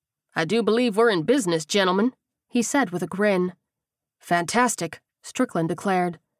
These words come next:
"All right, Goodman, hop in. You get the bitch seat." The private wrinkled his nose. "Why me?" "Rank has its privileges," the corporal quipped. Goodman rolled his eyes. "Yeah, all right," he grumbled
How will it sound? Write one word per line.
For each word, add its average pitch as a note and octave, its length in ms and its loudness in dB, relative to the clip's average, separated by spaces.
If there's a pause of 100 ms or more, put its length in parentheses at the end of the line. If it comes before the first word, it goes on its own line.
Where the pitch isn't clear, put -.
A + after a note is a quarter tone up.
(440)
"All G3 160 2
right, A#3+ 180 2
Goodman, A3+ 300 4
hop A3+ 260 2
in. E3+ 220 0 (100)
You G3 100 -2
get G#3+ 140 2
the E3+ 80 -4
bitch G#3+ 240 0
seat." - 380 -4 (760)
The A#3+ 100 -2
private G3+ 420 0
wrinkled F3 300 0
his E3+ 160 -2
nose. F3 540 0 (500)
"Why G#3+ 180 2
me?" B3+ 360 2 (640)
"Rank D#3 280 0
has F#3+ 180 0
its G3+ 140 -2
privileges," F#3+ 720 0 (340)
the A3+ 100 -2
corporal E3 460 -2
quipped. - 440 -6 (640)
Goodman E3+ 380 0
rolled F#3 240 2
his F3+ 140 0
eyes. F3 580 0 (400)
"Yeah, G3 400 2
all A3+ 160 4
right," F3 320 2 (200)
he G#3 160 -2
grumbled F3+ 540 -4